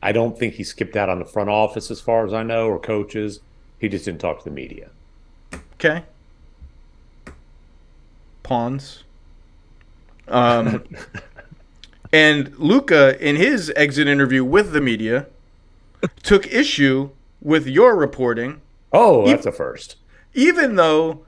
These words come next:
Speaker 2: let's, let's be clear what Tim McMahon reported.
Speaker 1: I tried to make sure everybody was
Speaker 2: Well,
Speaker 1: while
Speaker 2: you,
Speaker 1: Luka was
Speaker 2: but you,
Speaker 1: mocking
Speaker 2: you
Speaker 1: me,
Speaker 2: c-,
Speaker 1: but go on.
Speaker 2: you cannot,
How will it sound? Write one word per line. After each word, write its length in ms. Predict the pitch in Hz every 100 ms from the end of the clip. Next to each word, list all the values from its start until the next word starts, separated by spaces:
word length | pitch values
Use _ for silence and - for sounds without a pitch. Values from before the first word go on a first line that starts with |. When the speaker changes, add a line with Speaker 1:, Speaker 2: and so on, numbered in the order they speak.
| -
Speaker 2:
let's, 360 | 247 403 -
let's 200 | 330 381
be 160 | - 349
clear 300 | - 254 240
what 200 | 214 214
Tim 200 | - 208
McMahon 460 | 185 156 160 147 135
reported. 460 | 120 135 110 92 - - _ _ _ _ -
Speaker 1:
I 180 | 98
tried 240 | 107 - 135
to 80 | 135
make 160 | 147
sure 240 | - 156 151
everybody 320 | 143 151 170
was 520 | 165 107 90 110 - - - 117
Speaker 2:
Well, 220 | - - -
Speaker 1:
while 80 |
Speaker 2:
you, 180 | - 220
Speaker 1:
Luka 180 | - -
was 220 | 208 220
Speaker 2:
but 100 | 233
you, 220 | 233 247
Speaker 1:
mocking 240 | 226 92 98
Speaker 2:
you 60 | 90
Speaker 1:
me, 140 | 95
Speaker 2:
c-, 40 | 185
Speaker 1:
but 80 | 185
go 140 | 147
on. 220 | 107 110
Speaker 2:
you 140 | 233 311
cannot, 680 | - 233 202 214 233 254